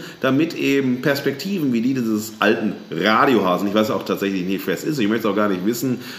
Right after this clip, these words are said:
sonst, äh, würde ich auch anrufen, äh, <laughs> sehr, sehr unfreundlich <laughs> vielleicht oder genau. Ähm,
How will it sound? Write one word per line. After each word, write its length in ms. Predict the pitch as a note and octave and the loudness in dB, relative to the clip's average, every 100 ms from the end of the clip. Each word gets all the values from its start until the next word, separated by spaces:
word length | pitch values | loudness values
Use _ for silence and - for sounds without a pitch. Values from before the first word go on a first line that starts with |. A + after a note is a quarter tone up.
| - | -4
sonst, 320 | G2+ G#2 - | 0 0 0
äh, 40 | G#2+ G2 F2+ | 2 2 2
würde 100 | G#2+ | 0
ich 120 | A#2 | 2
auch 140 | B2+ D#3 | 2 2
anrufen, 600 | C#3+ C#3+ D3 D#3 C#3 C#3+ - - | 2 0 0 0 -2 -4 -12 -4
äh, 200 | F#2+ G2 - - | 2 2 4 2
<laughs> 200 | - - | 4 4
sehr, 240 | C3 B2+ A#2+ D#3 | 6 6 4 4
sehr 160 | D3 E3 F3+ | 6 6 4
unfreundlich 800 | A3 G3+ D3+ D#3+ - D3 D3 | 4 4 4 4 4 4 2
<laughs> 60 | D3 | 4
vielleicht 340 | D3 B2 A#2+ A#2+ | 2 4 4 2
oder 120 | G#2+ | 4
genau. 540 | A2 A2+ A#2 C#3 E3+ E3+ F#3 G#2+ - | 4 4 6 6 4 2 -2 -2 2
Ähm, 380 | A#2+ B2+ C3 | 4 4 2